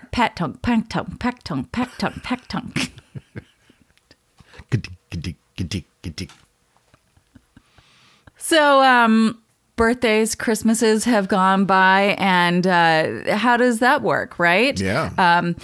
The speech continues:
Speaker 1: she says that very often, uh, Jack will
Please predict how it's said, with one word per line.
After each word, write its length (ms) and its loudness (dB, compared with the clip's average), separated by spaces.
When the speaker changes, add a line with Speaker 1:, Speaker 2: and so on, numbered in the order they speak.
Speaker 1:
she 280 -2
says 340 0
that 200 0
very 420 2
often, 720 0
uh, 260 -4
Jack 460 2
will 500 2